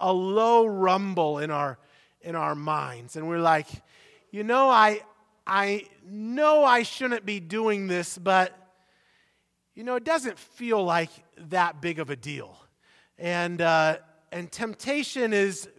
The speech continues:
before us, and we're like, "Yeah, it's not gonna really affect anybody but myself, and,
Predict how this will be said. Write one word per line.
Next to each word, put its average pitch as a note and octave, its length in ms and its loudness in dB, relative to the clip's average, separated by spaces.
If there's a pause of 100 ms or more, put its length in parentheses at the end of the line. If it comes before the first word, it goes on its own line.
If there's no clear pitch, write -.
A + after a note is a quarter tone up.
before G#3 560 0
us, G#3+ 240 -2
and F3+ 120 -4
we're F3 80 -2
like, F3 220 4 (720)
"Yeah, B3+ 440 2
it's - 260 -6
not D4+ 240 -2
gonna G#3 220 0
really G3 300 2
affect F#3+ 500 -6
anybody F3 520 -2
but D#3+ 200 -2
myself, D#3+ 680 0
and, C#3+ 260 -10